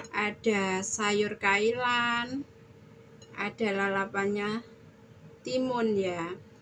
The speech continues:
Ayo, mari madang ya, Lur ya.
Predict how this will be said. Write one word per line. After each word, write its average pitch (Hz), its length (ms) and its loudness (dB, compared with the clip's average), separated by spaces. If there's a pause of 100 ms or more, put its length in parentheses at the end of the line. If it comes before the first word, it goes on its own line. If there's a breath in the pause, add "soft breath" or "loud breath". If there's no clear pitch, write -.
(520)
Ayo, 214 240 0
mari 208 400 2
madang 214 2250 2
ya, 190 320 0
Lur 190 160 -4
ya. 185 560 -4